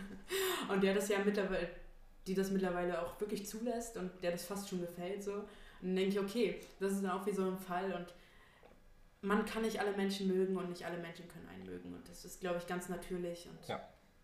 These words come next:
Speaker 2: Ich weiß auch ganz genau, dass ich nicht bei allen Leuten gut ankomme.
Speaker 1: Ja.
Speaker 2: Einfach, weil ich auch Leuten manchmal sage, dass sie mir auf den Sack gehen.
Speaker 1: Ja, genau. Es gibt Leute, die können damit umgehen, andere eher
Speaker 2: Also ich
Speaker 1: nicht.
Speaker 2: vers-, ich versuch schon sehr ehrlich zu sein. Manchmal gelingt's mir nicht sehr,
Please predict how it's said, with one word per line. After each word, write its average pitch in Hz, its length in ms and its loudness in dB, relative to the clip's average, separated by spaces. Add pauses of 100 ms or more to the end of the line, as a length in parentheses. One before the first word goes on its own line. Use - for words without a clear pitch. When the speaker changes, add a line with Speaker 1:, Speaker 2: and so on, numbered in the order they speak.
(1400)
Speaker 2:
Ich - 80 -6
weiß 98 140 4
auch 107 100 2
ganz 98 200 6
genau, 98 180 8
dass - 240 2
ich 113 160 2
nicht 127 160 2
bei 92 120 2
allen 95 200 0
Leuten 85 220 0
gut - 180 -4
ankomme. 98 440 -2 (720)
Speaker 1:
Ja. - 240 -8 (1000)
Speaker 2:
Einfach, 98 340 0
weil 98 120 6
ich 98 120 0
auch 95 120 2
Leuten 95 220 2
manchmal 90 300 0
sage, 107 260 6
dass 87 140 -2
sie 98 60 -4
mir 90 100 -2
auf 87 60 -4
den 90 100 -4
Sack 87 220 -4
gehen. 76 220 -6 (800)
Speaker 1:
Ja, 302 80 -10
genau. 254 360 -2 (600)
Es 185 140 -6
gibt 196 160 -4
Leute, 196 160 2
die 190 100 4
können 190 180 0
damit 180 220 -2
umgehen, 196 240 -2
andere 190 280 -6
eher - 100 -6
Speaker 2:
Also 98 120 2
ich 98 60 4
Speaker 1:
nicht. - 40 -2
Speaker 2:
vers-, 107 280 4
ich 117 100 2
versuch 123 340 4
schon 120 200 0
sehr 104 240 4
ehrlich 98 280 2
zu 92 140 -4
sein. 92 260 2
Manchmal 104 340 4
gelingt's 110 320 2
mir 104 80 4
nicht 101 140 2
sehr, - 440 4